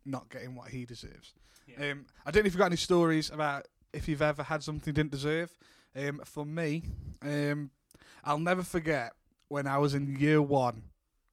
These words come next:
Speaker 1: It was Miss Moore's classroom, and it was near Christmas time, and I had to draw Mary and Joseph, and I drew them naked. <laughs> Right?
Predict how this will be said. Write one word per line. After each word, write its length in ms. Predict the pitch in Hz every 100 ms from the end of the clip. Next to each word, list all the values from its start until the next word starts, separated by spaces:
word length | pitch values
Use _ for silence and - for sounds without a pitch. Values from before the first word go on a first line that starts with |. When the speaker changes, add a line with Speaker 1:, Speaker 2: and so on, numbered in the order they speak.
| _ -
Speaker 1:
It 140 | 113
was 200 | 139 - -
Miss 440 | 139 175 - - -
Moore's 600 | 160 160 165 156 160 151
classroom, 760 | - 156 151 - 135 135 156 - _ _ _ _ _ _ _ _
and 300 | 139 135 135 -
it 120 | 143 139
was 140 | 139
near 160 | 170 170
Christmas 400 | - 165 156 -
time, 380 | 147 147 175 - _ _ -
and 80 | 139
I 60 |
had 100 | 151
to 100 | -
draw 520 | 135 147 156 156 151 -
Mary 460 | 143 151 151 147 143
and 140 | 143
Joseph, 540 | 131 143 139 127 131 - _ _ _ _ _ _ -
and 120 | 143
I 60 | 139
drew 280 | 156 180
them 260 | 156 147 143
naked. 440 | 143 139 - 117 - _ _ _ _ _ - - 1077 -
<laughs> 140 | - 1077 1077 1077 1077 - - - _ - - - - - - - - 679 587 - 269
Right? 260 | 156 147 160